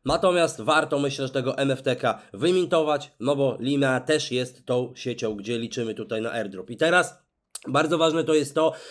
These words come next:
że tych layer dwójek jest dużo i dzisiaj tak naprawdę nikt nie jest w stanie wskazać jednego czy dwóch graczy, y, którzy ten wy-, wyścig wygrają, a więc ja przynajmniej działam systematycznie na wielu sieciach, ale nie na wszystkich i też,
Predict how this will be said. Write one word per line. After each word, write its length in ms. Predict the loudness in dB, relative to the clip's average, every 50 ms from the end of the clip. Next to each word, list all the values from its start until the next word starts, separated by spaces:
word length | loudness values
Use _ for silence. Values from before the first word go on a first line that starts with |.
| -20 -16 -12
że 120 | -10 -6
tych 200 | -4 -4 -2 0
layer 300 | 2 4 4 4 2 2
dwójek 340 | 0 0 0 0 0 0 0
jest 200 | -2 -2 -2 0
dużo 320 | -2 -2 2 2 2 0 0 -4 -16 -12 -10
i 80 | -8
dzisiaj 280 | -6 -6 -4 -2 -2 -2
tak 160 | -2 -2 -2
naprawdę 360 | -2 -2 0 0 0 0 0
nikt 300 | 0 0 -2 -2 -4 -2
nie 80 | -2 0
jest 180 | 0 0 -2 -6
w 40 |
stanie 360 | -4 -2 0 0 2 0 0 -2
wskazać 520 | -4 -2 0 0 0 0 -2 -4 -4 -2
jednego 380 | -4 -2 0 0 -2 0 -2 -4
czy 140 | -6 -6
dwóch 280 | -6 0 0 0 2 2
graczy, 420 | 2 2 2 0 0 -2 -4 -4 -4 -12 _ _ -10 -6
y, 140 | -6 -6
którzy 320 | -4 -2 -2 -2 -2 -2 -2
ten 180 | -2 -2 -2
wy-, 260 | 0 0 0 0 0 0
wyścig 360 | -2 -2 -2 -2 -8 -8 -4
wygrają, 560 | -2 -2 0 2 2 2 4 4 4 2 2 0 -8 _ -4
a 100 | -2 -2
więc 200 | -2 -4 -2 -2
ja 120 | -2 -2
przynajmniej 560 | -2 -4 -4 -2 0 0 0 0 -2 -2 -4 -6 -12 -18 -8
działam 500 | -2 0 2 2 2 2 0 -4 -8 _ -18
systematycznie 800 | -14 -10 -10 -6 -4 -2 -2 -2 -2 -2 -4 -8 -6 -6 -4 -2
na 140 | -2 -2
wielu 320 | 0 2 2 2 2 0 -2
sieciach, 460 | -2 -4 -4 -4 -4 -6 -6 -6 _ 0
ale 280 | 2 2 4 4 2
nie 200 | 2 2 2 2
na 120 | 2 2 2
wszystkich 760 | 0 0 -2 -2 -2 -2 -4 -2 -2 -2 -2 -6 -20 -16 -6
i 140 | -4 -2 0
też, 280 | 2 2 0 0 -2